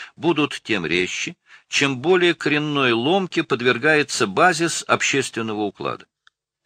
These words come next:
Если, как это было в пятнадцатом, восемнадцатом и девятнадцатом столетиях, в истории человечества вступает совершенно новый экономический принцип, то должна совершенно измениться и мораль,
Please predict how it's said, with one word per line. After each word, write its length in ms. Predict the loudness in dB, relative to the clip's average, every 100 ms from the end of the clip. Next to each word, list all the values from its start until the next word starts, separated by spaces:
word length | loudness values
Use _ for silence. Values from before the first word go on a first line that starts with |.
| -18 -12 4
Если, 480 | 6 6 2 2
как 240 | 2 0 0
это 180 | -2 0
было 460 | 0 2 2 0 -4
в 160 | -10
пятнадцатом, 920 | -6 -4 0 0 0 -6 -8 -10 -10 _ -20 -10
восемнадцатом 1120 | 0 2 2 0 0 0 0 -4 -12 -10 -12 -14 _ -2
и 120 | 0
девятнадцатом 760 | 4 2 2 -2 -2 -4 -12 -10
столетиях, 640 | -2 2 2 0 -8 -12 -20 -12
в 140 | 0 0
истории 460 | 2 0 0 0
человечества 680 | -2 0 0 0 -2 -8 -8
вступает 560 | -6 -6 2 4 4 2
совершенно 720 | 2 2 4 2 2 2 0
новый 500 | 2 2 4 2 0
экономический 760 | -6 -6 -6 -6 -8 -6 -8
принцип, 520 | -4 0 0 -2 -10 _ _ _ _ -20 -16 -4
то 140 | -4
должна 580 | -2 -6 -6 -2 -2 -2
совершенно 640 | -4 -6 -6 -6 -6 -6
измениться 540 | -8 -6 -6 -6 -6 -6
и 60 | -2
мораль, 460 | 0 4 4 2